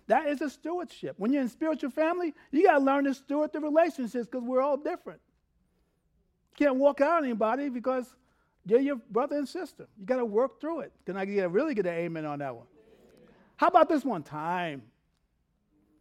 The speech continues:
Time is from God. Now, time. I was reading a book the other day on stewardship and time, and the reader said, "Where we are today as society, we have made everything a priority,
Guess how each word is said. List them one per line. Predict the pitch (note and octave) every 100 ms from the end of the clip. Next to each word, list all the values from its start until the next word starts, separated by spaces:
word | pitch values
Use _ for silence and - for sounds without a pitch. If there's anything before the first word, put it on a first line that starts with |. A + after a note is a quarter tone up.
| _ _ _
Time | - C#3+ F3+ A3 G#3 D#3 B2+ B2 _ _ _ _ _ _ -
is | E3+ E3+ E3 D#3 - _ _ _ _
from | D#3 D3+
God. | C#3+ D3+ C#3+ B2+ _ _ _ _ _ _ _ _ _ _ _ _ _
Now, | E3 _
time. | G#3+ B3 G3+ B2+ _ _ _ _ _ _ _
I | E3
was | E3+
reading | A#3+ G3
a |
book | D#3 G#3+ G#3+
the |
other | F3 E3+
day | D#3+ A3
on | F3+ C#3+
stewardship | - C4 C4+ - D#3+ D3+
and | D3
time, | G3+ A#3 F#3+ D3 C#3+ _ _ _ _
and | D#3
the | E3
reader | C4 B3+
said, | F3+ G3 F3 E3+ -
"Where | F#3+ A3+
we | A#3
are | A3+ A3+
today | F#3+ G3 B3
as | G#3
society, | F#3 E3 B3+ C#4 A#3+ E3+ E3 E3+ _ _ _
we | A#3+ D4
have | C4
made | G#3+ G3+
everything | G3+ C4 D4+ C#4 A#3+
a | G#3+
priority, | - A3 G#3+ A3+ F#3+ D3+ D3